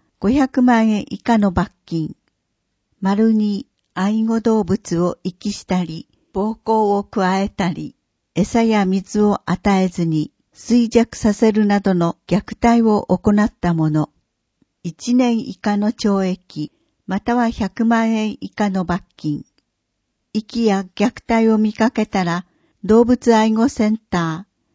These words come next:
または警察に相談してください。問い合わせ、動物愛護センター。広報水戸、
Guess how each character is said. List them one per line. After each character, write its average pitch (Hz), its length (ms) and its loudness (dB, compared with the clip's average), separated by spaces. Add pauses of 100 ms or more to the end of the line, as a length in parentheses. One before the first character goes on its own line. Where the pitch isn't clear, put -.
(120)
ま 196 120 -4
た 233 220 0
は 196 200 -2 (280)
警 240 180 2
察 247 380 -2
に 226 120 2
相 214 240 0
談 214 200 0
し - 60 -10
て 190 120 -2
く 196 120 -8
だ 170 160 -2
さ 156 240 -6
い。 151 180 -10 (1400)
問 220 180 -2
い 214 80 0
合 202 60 0
わ 202 160 -2
せ、 - 320 -8 (420)
動 240 240 4
物 220 280 0
愛 202 180 0
護 233 160 0
セ 214 220 -4
ン 214 80 -4
タ 156 520 -10 (3000)
ー。 - 60 -10
広 254 280 4
報 190 220 0
水 180 200 -2
戸、 196 320 -2